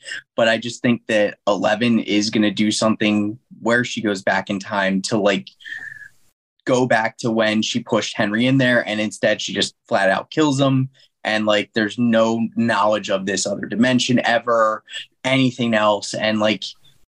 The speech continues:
you know, it's like a tragic ending because then, like, all these events don't happen, but then it's kinda good because all these people don't die possibly, and it reverses all this stuff. So I think the Upside Down's still gonna be around, but I think everything's just gonna be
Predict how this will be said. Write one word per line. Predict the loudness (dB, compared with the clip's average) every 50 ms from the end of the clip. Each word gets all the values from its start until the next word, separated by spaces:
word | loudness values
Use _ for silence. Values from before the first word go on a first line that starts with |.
| _ -16 -8 -8
you | -6 -2 0 2
know, | 2 4 2 2
it's | 2 0
like | 0 0
a | 0
tragic | -2 -2 -2 0 0 0 -2 -2 -2 0
ending | 0 2 2 2 2 2 2
because | 0 0 2 0 0 0 2
then, | 0 0 2 2 0
like, | 0 0 -2 -2 -10 _ -2 0
all | 2 2 2
these | 2 0 -2 -2
events | -2 0 0 0 0 0
don't | -2 -2 -2
happen, | 0 -2 -2 0 0 2 2 2
but | 2 2 0
then | 0 -2 -2
it's | -2 -6
kinda | -6 -4 -2 0 0 0
good | 2 2 0 0 2
because | 0 -2 -2 -2 0 2
all | 2 2 2
these | 0 -4
people | -4 -2 -2 -2 0 0 -2 0
don't | 0 -2 -2 -2 -4 -2
die | -2 0 0 2 2 0
possibly, | 0 0 -2 -2 -2 -4 -4 -6 -2 0 2 2 2 2
and | 0 -2
it | -6
reverses | -8 -8 -4 -2 -2 -2 -2 -4 -2 0
all | 0 0
this | 0 -2 -8 -6
stuff. | -2 2 2 2 2 0 _ _ _ -8 -6 -6 -6 -6 -8 -10 -8
So | -2 -2 -2
I | 0 0 -2 -2
think | 0 -2 -4 -2
the | 0 -2
Upside | -2 0 0 -2 -2 0
Down's | -2 -2 -2 -4 -4
still | -2 -2 0
gonna | 0 0 0
be | -2 -2
around, | -4 -2 -2 -2 0 0 0 2
but | 2 2
I | 0 0
think | -2 -4 -4 0
everything's | 0 0 0 0 -4 -4 -4 -4 -4 -6
just | -6 -6 -6 -2
gonna | 0 0 0 2
be | 2 2 4 4 2 2 0 _